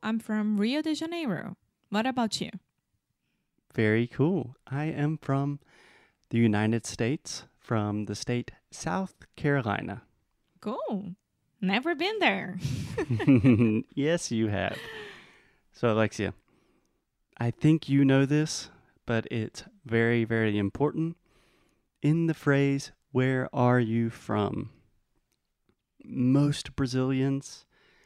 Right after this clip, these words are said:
Speaker 2: have the tendency to say, "Where are you from?" From.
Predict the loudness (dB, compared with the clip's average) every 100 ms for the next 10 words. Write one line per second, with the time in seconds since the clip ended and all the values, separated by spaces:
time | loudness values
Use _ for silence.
0 | _ -8 -4 -2 -2 -2 0 0 -2 -4
1 | -6 -6 -8 -4 -2 -2 -6 _ _ _
2 | _ _ _ -2 0 0 -2 -2 -2 -2
3 | -2 -2 -4 -12 -4 -2 0 -4 -14 _
4 | _ _ _ _ _ _ _ _ -14 -2
5 | 0 0 -4